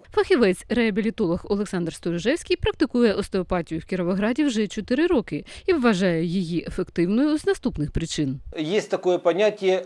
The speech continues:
Speaker 2: слушания ритма. Есть определенный соматический ритм, ритм движения тела,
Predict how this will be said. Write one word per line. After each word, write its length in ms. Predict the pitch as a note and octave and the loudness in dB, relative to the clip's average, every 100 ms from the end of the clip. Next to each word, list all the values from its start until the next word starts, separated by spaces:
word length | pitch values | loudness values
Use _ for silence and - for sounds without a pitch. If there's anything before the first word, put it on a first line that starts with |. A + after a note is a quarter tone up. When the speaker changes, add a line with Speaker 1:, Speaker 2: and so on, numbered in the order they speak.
| D3 | -8
Speaker 2:
слушания 680 | - D#3+ F#3+ - F3 F3+ F3 | -14 -4 -2 -2 -2 0 0
ритма. 420 | D#3 - G2 - _ | 0 -8 -14 -18 _
Есть 460 | C#3 E3+ A3 - - | -6 -2 -2 -2 -6
определенный 560 | E3 D3+ D#3+ G3+ G#3 | -4 -4 2 2 2
соматический 640 | - E3 E3 E3 C#3 - D3 | 0 -2 -2 -6 -12 -4 -2
ритм, 300 | B2+ B2 D3+ - | -2 -6 -12 -12
ритм 340 | E3 E3+ E3 D3+ | -6 -6 -6 -8
движения 480 | C3+ C3 C#3+ C3 A2+ | -6 -4 -4 -6 -8
тела, 400 | - A2 C#3+ | -10 -8 -8